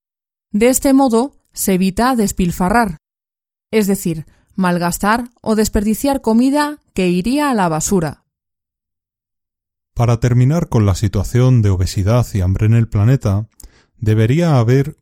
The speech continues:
Speaker 2: una distribución de la riqueza entre los países, porque en el mundo hay suficiente comida para todos.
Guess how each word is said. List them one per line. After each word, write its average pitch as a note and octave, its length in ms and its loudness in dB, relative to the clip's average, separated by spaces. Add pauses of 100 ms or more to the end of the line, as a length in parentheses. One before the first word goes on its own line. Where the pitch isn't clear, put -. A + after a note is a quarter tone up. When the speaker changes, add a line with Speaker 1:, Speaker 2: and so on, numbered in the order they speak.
Speaker 2:
una E3+ 300 2
distribución A#2+ 1000 0
de A2 120 2
la G2+ 100 0
riqueza C3 540 -2
entre A#2 260 0
los G2 200 -2
países, A2+ 580 -4 (500)
porque D3 260 -4
en F3 60 2
el D3 100 4
mundo A#2 320 4
hay C#3 80 2
suficiente G#2+ 720 -4
comida G2+ 380 0
para F2+ 200 -4
todos. C3 480 -4